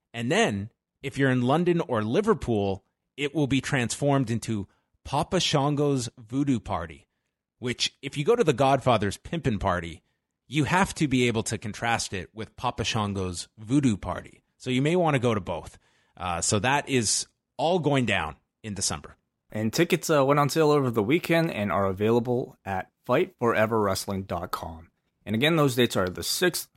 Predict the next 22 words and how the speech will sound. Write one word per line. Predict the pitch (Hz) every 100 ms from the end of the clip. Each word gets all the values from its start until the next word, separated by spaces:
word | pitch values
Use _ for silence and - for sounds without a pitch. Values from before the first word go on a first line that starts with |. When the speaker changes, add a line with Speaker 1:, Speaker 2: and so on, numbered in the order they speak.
| _
Speaker 2:
the | 95
seventh, | 95 - 139 139 - -
the | - 123 170
eighth, | 175 170 -
and | 131 143
the | 123
ninth | 110 107 110
of | - - 90 101
December. | - - 113 117 110 98 _ _ -
That's | 107
Fight | - 117 127
Forever | - 113 113 110
Wrestling | 101 - 107 101
in | 107
association | 101 - 135 139 117 113
with | 90
Something | - 143 160
to | 139
Wrestle | 104 104 - 107
with | 90 -
Bruce | 131 156
Pritchard, | - 98 95 85